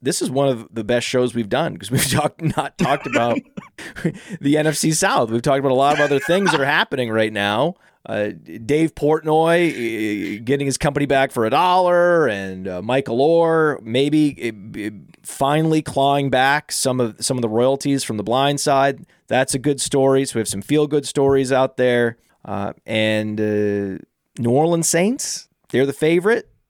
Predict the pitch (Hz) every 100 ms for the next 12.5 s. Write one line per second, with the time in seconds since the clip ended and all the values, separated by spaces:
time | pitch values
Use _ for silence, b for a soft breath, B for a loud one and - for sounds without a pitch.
0 | - 123 127 143 156 180 220 - 113 -
1 | - 92 110 113 101 123 120 143 139 -
2 | 120 - 123 107 - - 147 139 127 -
3 | 113 110 101 - 131 127 117 - 120 120
4 | 131 104 - 135 123 - B B B 135
5 | 147 143 - 196 190 120 101 120 190 -
6 | 127 - 117 113 - 95 - 123 151 156
7 | 110 - 71 117 - b b - 117 120
8 | 113 92 80 117 110 117 110 107 101 _
9 | - 143 143 - 147 143 - 135 139 135
10 | 120 123 123 127 113 120 120 117 117 -
11 | 131 110 117 120 120 107 113 101 - 95
12 | - 139 151 147 -